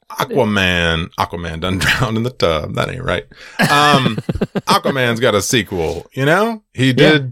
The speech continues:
Speaker 2: yeah, yeah.
Speaker 1: some iteration, some installments of Fast and Furious. I don't know. I can't keep up. Maybe that's our
Speaker 2: Uh-huh.
Speaker 1: B-side this year, patrons.
Speaker 2: Uh-huh.
Speaker 1: Um,
Speaker 2: Uh-huh.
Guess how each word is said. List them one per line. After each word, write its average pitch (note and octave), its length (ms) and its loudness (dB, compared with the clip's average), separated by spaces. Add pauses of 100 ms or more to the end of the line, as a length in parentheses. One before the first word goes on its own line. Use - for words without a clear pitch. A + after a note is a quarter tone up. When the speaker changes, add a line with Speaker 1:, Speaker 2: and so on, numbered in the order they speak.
(120)
Speaker 2:
yeah, D3 60 -8
yeah. D3+ 40 -8
Speaker 1:
some D3 500 0
iteration, D3 420 4
some D3+ 200 0
installments D3+ 480 0
of C#3+ 80 -6
Fast D3+ 240 2
and D3 60 -4
Furious. C#3 160 -2
I - 20 2
don't C#3+ 100 0
know. C#3 120 2
I F2 80 0
can't A#2+ 200 -2
keep A#2+ 140 -2
up. A#2 160 4
Maybe A2 220 0
that's A2 160 2
our G#2 60 2
Speaker 2:
Uh-huh. G2 80 0
Speaker 1:
B-side F#2 300 0
this F2 160 -2
year, D#2+ 240 -4
patrons. D2+ 420 -2
Speaker 2:
Uh-huh. F#2 440 -4
Speaker 1:
Um, C#3 420 2
Speaker 2:
Uh-huh. G#2 160 -8